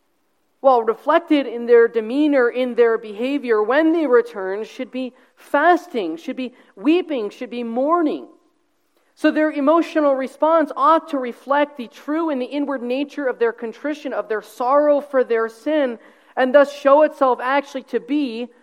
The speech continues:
with their whole person, with all their heart. If all of their heart is returning, then their whole person will be overwhelmed by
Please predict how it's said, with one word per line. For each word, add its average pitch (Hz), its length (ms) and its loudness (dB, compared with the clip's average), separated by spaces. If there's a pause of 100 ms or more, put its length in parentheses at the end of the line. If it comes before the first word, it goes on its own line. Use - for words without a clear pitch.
(180)
with 277 260 -2
their 269 140 0
whole 262 280 2
person, 294 520 -6
with 226 140 2
all 262 240 4
their 262 180 4
heart. 269 480 0 (1120)
If 285 240 -2
all 330 360 10
of 311 180 2
their 269 200 4
heart 302 420 8
is 240 140 -2
returning, 285 640 -4 (260)
then 247 140 0
their 254 180 4
whole 311 300 4
person 302 600 -4
will 240 120 0
be - 240 -14
overwhelmed 254 880 -2
by 202 380 -4